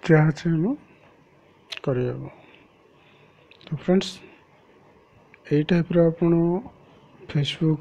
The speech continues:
ହେଉ, WhatsApp ହେଉ, ଯେକୌଣସି ଆପ୍ରେ ମଧ୍ୟ ଆପଣ ଡୁଆଲ୍ ସ୍କ୍ରିନ୍ ୟୁଜ୍ କରି ତ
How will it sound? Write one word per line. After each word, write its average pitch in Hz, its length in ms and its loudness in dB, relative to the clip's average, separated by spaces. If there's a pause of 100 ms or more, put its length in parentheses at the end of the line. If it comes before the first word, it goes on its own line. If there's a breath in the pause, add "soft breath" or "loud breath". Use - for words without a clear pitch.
ହେଉ, 151 240 4 (600)
WhatsApp 156 500 2 (100)
ହେଉ, 151 420 2 (760 loud breath)
ଯେକୌଣସି 185 840 0 (1160 loud breath)
ଆପ୍ରେ 165 400 4 (100)
ମଧ୍ୟ 160 300 -2 (420)
ଆପଣ 160 180 -4 (140)
ଡୁଆଲ୍ 139 240 2
ସ୍କ୍ରିନ୍ 143 320 -4
ୟୁଜ୍ 135 180 -4
କରି 185 180 0 (960 loud breath)
ତ - 40 -12